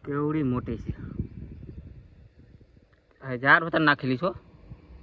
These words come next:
એક જો આ કંઈક માછલું વતન આવ્યું છે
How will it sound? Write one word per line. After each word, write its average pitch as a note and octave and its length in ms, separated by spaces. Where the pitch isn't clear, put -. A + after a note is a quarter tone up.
એક D3 160
જો F#3+ 80
આ G3+ 100
કંઈક F3+ 200
માછલું E3+ 300
વતન C#3 180
આવ્યું A#2+ 220
છે - 80